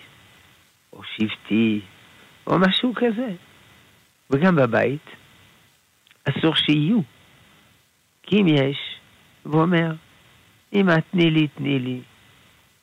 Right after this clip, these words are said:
קשה לעמוד בלחץ. אסור שיהיו בבית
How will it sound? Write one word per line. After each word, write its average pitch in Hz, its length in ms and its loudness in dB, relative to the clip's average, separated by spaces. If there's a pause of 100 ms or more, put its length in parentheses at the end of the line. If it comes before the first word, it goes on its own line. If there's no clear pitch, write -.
(240)
קשה 156 320 -2
לעמוד 135 460 2 (380)
בלחץ. 135 580 0 (1200)
אסור 254 500 0
שיהיו 190 460 0
בבית 147 540 2